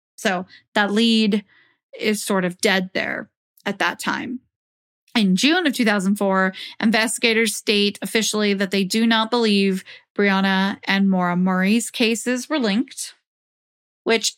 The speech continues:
I still think that there's probably some true crime aficionados and maybe some other angles of the case that could bring it back together. But at least in June, they made a statement saying that, I guess is what I'm getting at there.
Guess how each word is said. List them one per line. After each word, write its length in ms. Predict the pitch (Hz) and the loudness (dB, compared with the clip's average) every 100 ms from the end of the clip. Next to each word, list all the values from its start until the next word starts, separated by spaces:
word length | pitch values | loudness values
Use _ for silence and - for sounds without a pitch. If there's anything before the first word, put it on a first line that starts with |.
| - | -2
I 120 | 302 | -2
still 260 | - 262 233 | 0 -2 0
think 240 | 226 208 | 0 0
that 140 | 208 | -2
there's 260 | 208 196 185 | -2 -2 -2
probably 500 | - 196 190 185 190 | -2 -2 0 -2 -2
some 280 | 190 185 185 | -2 -2 -2
true 180 | - 196 | -2 -4
crime 240 | 196 185 | -2 -2
aficionados 960 | 185 190 - 190 208 269 254 240 233 208 - - | -2 -4 -4 -2 2 2 2 2 0 -2 -12 -8
and 160 | - 214 | 0 2
maybe 200 | 202 208 | 2 2
some 200 | 196 214 | 0 0
other 160 | 202 196 | 2 0
angles 320 | 208 202 190 | 0 0 0
of 80 | 190 | -4
the 60 | |
case 360 | 185 233 220 - | -4 0 0 -2
that 120 | 202 | -4
could 160 | 196 185 | -4 -2
bring 160 | 185 | -2
it 140 | 185 196 | -2 -4
back 200 | 156 - | -6 -8
together. 600 | - - 175 226 277 330 - - | -8 -4 0 2 0 0 -6 -6
But 160 | 196 214 | -2 0
at 100 | 196 | 0
least 280 | 214 202 226 | 0 0 2
in 180 | 196 | 0
June, 540 | 175 - 196 208 254 330 - - | 0 0 2 4 2 0 -6 -2
they 120 | 226 | 2
made 340 | 220 208 196 - | 4 2 0 -6
a 60 | 220 | -8
statement 520 | - 208 185 180 - | -4 -2 -2 -6 -10
saying 380 | - 185 214 180 | -4 -4 -4 -6
that, 260 | 85 - - _ | -8 -8 -14 _
I 80 | 208 | -2
guess 220 | 190 180 | -2 -2
is 140 | 190 185 | -4 -4
what 160 | 180 | -4
I'm 360 | 180 170 185 226 - | -2 -2 -2 -4 -4
getting 280 | 185 180 | -2 0
at 180 | 180 - | -2 -2
there. 420 | - 175 196 220 | -4 -2 -4 -8